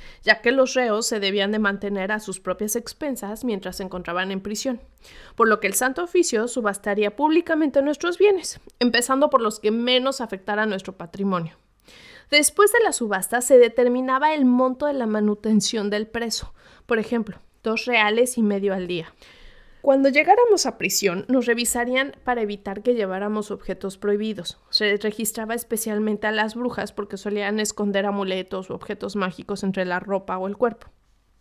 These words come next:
Después de la revisión, seguiría el interrogatorio.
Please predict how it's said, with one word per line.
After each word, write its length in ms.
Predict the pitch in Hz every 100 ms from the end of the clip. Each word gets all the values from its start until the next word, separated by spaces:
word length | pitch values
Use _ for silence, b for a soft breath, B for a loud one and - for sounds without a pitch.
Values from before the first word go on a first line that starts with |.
| B B B
Después 320 | - 220 - 330
de 80 | 453
la 60 | 370
revisión, 560 | 240 202 196 185 180 b b _
seguiría 460 | - 208 208 208
el 100 | 208
interrogatorio. 840 | 214 214 208 208 208 208 226 208 185